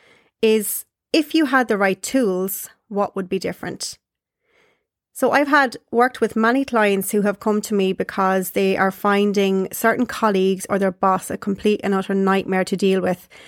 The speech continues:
and they're considering leaving because they can't work with certain individuals. But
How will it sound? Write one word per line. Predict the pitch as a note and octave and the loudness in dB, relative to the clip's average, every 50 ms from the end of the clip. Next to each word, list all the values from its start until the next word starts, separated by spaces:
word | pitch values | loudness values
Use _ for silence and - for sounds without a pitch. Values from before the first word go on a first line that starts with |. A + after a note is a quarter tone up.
| - - - - | -20 -20 -10 -2
and | - G#3 G3+ | 0 2 2
they're | G#3 G3+ | 2 2
considering | - A3+ G#3+ - - A#3 A#3 A#3 A#3 A3+ A3 | 2 0 2 4 2 4 4 4 2 2 4
leaving | G3+ G3 G3+ G3+ F#3+ F#3+ F#3+ F#3 F3 | 4 4 4 4 2 2 0 0 0
because | F#3+ - - - G3 F#3 F#3 F#3+ F#3 F3+ | -2 -4 -2 0 0 2 2 2 0 -2
they | - F#3+ F#3+ | -2 -2 -2
can't | - - - G#3 G3+ G3+ - | -2 -2 -2 0 0 0 0
work | - - G3 F#3+ - - | 0 0 0 0 0 -2
with | - F#3+ - | -6 -6 -4
certain | - - F#3+ F#3 - F#3+ F#3+ | -2 -2 -2 -2 -2 -4 -4
individuals. | F#3+ F#3 G3 F#3+ G#3 G3+ F#3+ - - - - - - - - - - _ _ _ _ _ _ _ _ _ _ _ _ _ _ _ _ _ - | -2 -2 0 0 0 0 0 -2 -4 -6 -6 -8 -8 -8 -8 -10 -12 _ _ _ _ _ _ _ _ _ _ _ _ _ _ _ _ _ 0
But | C4+ C4+ - - | 0 0 0 -4